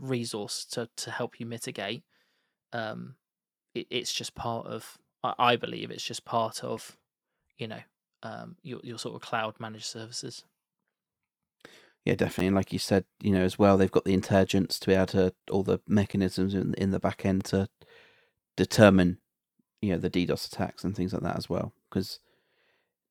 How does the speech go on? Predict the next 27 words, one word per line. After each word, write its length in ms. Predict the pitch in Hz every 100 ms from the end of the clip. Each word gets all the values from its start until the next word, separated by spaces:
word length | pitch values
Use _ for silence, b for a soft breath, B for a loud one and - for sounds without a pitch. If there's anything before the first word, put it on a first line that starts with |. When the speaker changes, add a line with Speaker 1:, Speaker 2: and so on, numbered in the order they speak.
| -
Speaker 2:
as 120 | 95
you 60 | 95
said, 180 | 104
it 80 | 90
might 180 | 101 90
not 180 | 92 -
just 160 | -
be 120 | - 95
your 440 | 101 95 95 92 _ -
service 340 | - 95 90
being 240 | - 92
attacked. 480 | 90 - 92 - - - _ _ _ _ -
It 80 | 95
may 160 | 98
seem 300 | 90 - 95
like 180 | 90 82 -
you're 260 | 98 90
<laughs> 100 | 101
being 300 | 175 113 98 -
directly 360 | 98 95 -
attacked, 400 | 92 - 80 - -
but 100 | 78
actually 220 | 76 87
it 60 |
might 160 | 95 82
be 80 | 95
another 380 | 95 92 92